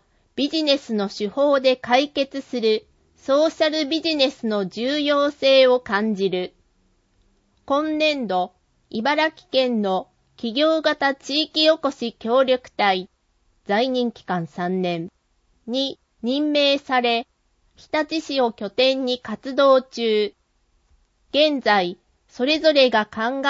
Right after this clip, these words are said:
える、やりたい、やるべき分野で、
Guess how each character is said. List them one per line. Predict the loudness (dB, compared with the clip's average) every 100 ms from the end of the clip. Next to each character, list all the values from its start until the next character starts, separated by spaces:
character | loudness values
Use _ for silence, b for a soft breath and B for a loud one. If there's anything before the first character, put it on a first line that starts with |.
| 2
え | 2
る、 | 0 -6 -10 _ _ _ _
や | -6 -4
り | -4
た | 0 2 2
い、 | 0 -12 _ _
や | -4 -2
る | 0
べ | 0 -2
き | -4 -6 -8 _ _
分 | -2 -2 0
野 | 0 0
で、 | -2 -4